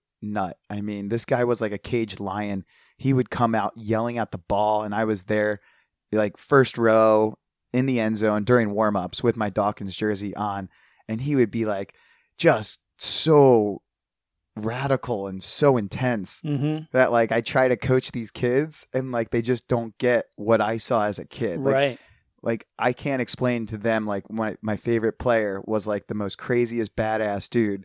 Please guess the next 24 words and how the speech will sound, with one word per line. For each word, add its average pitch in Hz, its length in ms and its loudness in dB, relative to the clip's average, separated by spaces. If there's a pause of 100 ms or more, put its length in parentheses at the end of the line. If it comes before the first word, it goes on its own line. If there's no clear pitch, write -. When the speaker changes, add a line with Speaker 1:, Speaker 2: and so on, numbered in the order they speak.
Speaker 2:
Mm-hmm. 147 340 2
Speaker 1:
who 135 120 4
hit 139 240 6
people 127 280 2
as 104 120 -2
hard 131 260 2
as 120 100 -2
he 113 100 -4
could. 117 460 4 (420)
And 120 140 -2
then, 120 180 -4
like, 107 340 -4
off 123 260 2
the 120 80 0
field, 107 440 -2 (420)
he's 110 240 -6
a, 107 120 -2
he's 104 160 -10
a 107 60 -6
very 107 360 0
religious, 101 640 -4 (100)
uplifting, 107 840 -6 (180)
inspiring 104 600 -4
person. 113 480 -2